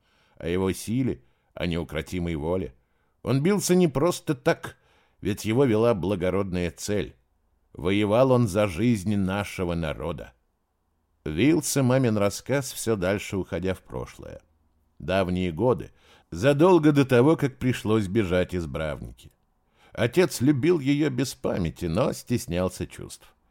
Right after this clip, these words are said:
Он поднял кланы на борьбу, вдыхая в нас надежду. И я точно знаю, до сих пор не сложил оружие, несмотря на раскол войска. Да, не сложил. Вскоре мама умолкла и сразу уснула.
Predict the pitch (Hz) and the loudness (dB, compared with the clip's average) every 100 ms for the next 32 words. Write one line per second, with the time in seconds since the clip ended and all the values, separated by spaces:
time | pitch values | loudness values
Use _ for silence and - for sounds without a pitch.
0 | _ _ - 90 90 95 92 98 92 90 | _ _ -6 -4 -2 0 0 0 -2 -2
1 | 95 104 101 95 90 92 92 76 131 - | 0 2 0 0 2 2 0 0 -2 -2
2 | - - - 87 90 92 90 87 95 92 | -8 -14 -12 -8 -2 2 2 0 -2 -4
3 | - 90 87 107 80 - - _ - _ | -4 -4 0 -2 -2 -10 -20 _ -20 _
4 | - 117 127 127 160 147 - 135 107 120 | -4 0 2 2 2 0 0 -2 0 2
5 | 127 113 76 139 147 151 - - 160 110 | 4 2 2 0 0 0 -4 2 4 4
6 | 87 - 92 90 113 - 107 127 131 87 | 0 -4 -4 -2 -2 -2 -2 0 0 -2
7 | 76 73 92 - 104 98 98 107 98 95 | -4 -4 -4 -4 -4 -4 0 0 2 0
8 | - 110 90 87 107 - - - _ _ | -4 -4 -2 0 -2 -4 -16 -20 _ _
9 | _ - 85 85 _ _ _ - 78 73 | _ -8 -6 -6 _ _ _ -16 -12 -12
10 | - 76 71 76 - _ _ _ _ _ | -10 -10 -10 -14 -16 _ _ _ _ _
11 | _ _ _ _ _ - - 160 143 143 | _ _ _ _ _ -8 0 2 4 4
12 | 139 - 113 135 165 - 120 107 104 92 | 2 2 0 0 0 -2 -2 -2 -4 -8
13 | - - 107 117 107 143 117 60 | -6 -4 -2 -2 -2 -2 -2 -2